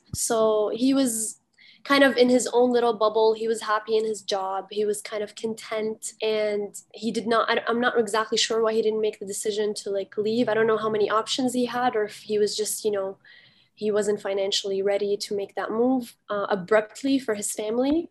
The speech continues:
after being, you know, secured in his job and in his position.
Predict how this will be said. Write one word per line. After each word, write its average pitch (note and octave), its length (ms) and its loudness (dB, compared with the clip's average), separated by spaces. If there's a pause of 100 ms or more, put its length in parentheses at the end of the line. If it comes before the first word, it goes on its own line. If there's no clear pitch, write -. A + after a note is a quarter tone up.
(140)
after G#3+ 320 -2
being, A3 320 0
you A3+ 80 2
know, G3+ 100 0
secured G#3+ 560 2
in G3 120 -2
his F#3+ 160 -12
job G3 280 2
and G3 120 -4
in F#3+ 40 -12
his F#3 360 -16
position. C#4 500 0